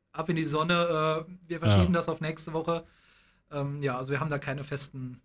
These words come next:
Speaker 1: festen Zeiten. Wir gucken, was wir besprechen wollen und danach machen wir Schluss.
Speaker 2: Aber also dann macht ihr jetzt nicht irgendwie große Analyse von dem, was heute war? Oder du machst es
Speaker 1: Ich
Speaker 2: wahrscheinlich für dich als Seher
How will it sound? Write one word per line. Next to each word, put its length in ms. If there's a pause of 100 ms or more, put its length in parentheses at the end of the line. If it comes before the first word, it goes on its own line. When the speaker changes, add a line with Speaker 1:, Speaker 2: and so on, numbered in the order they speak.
(120)
Speaker 1:
festen 240
Zeiten. 320
Wir 80
gucken, 240
was 180
wir 220
besprechen 480
wollen 240
und 220
danach 220
machen 140
wir 80
Schluss. 320 (180)
Speaker 2:
Aber 240
also 260
dann 120
macht 220
ihr 60
jetzt 100
nicht 140
irgendwie 200
große 380
Analyse 480
von 180
dem, 180
was 200
heute 320
war? 280
Oder 340
du 160
machst 260
es 100
Speaker 1:
Ich 60
Speaker 2:
wahrscheinlich 440
für 120
dich 180
als 140
Seher 160